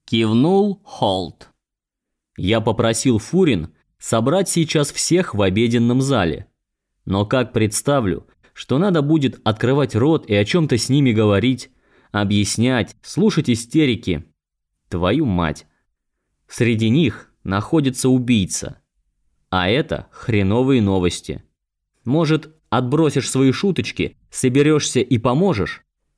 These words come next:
Одна голова хорошо, а две..." "Уже уродец. Бойди. Ну прости.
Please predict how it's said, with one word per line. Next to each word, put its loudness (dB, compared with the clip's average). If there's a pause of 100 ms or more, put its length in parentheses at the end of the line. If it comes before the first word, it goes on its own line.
(120)
Одна 0
голова 2
хорошо, 0
а 0
две..." 0 (460)
"Уже 2
уродец. 2 (400)
Бойди. 0 (640)
Ну 0
прости. -2